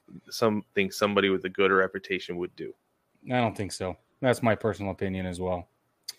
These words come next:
Speaker 1: Yeah.
Speaker 2: Uh, speaking of David Samson, baseball family, um, we spoke with him, and that conversation is live, actually. You can jump on YouTube, or you can get into,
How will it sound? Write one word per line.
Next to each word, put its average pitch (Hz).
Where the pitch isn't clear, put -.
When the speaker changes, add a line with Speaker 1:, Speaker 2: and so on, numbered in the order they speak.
Speaker 1:
Yeah. -
Speaker 2:
Uh, 160
speaking 233
of 165
David 160
Samson, 160
baseball 117
family, 113
um, 127
we 143
spoke 185
with 139
him, 104
and 120
that 160
conversation 139
is 98
live, 98
actually. 98
You 127
can 170
jump 151
on 127
YouTube, 190
or 127
you 120
can 117
get 110
into, 107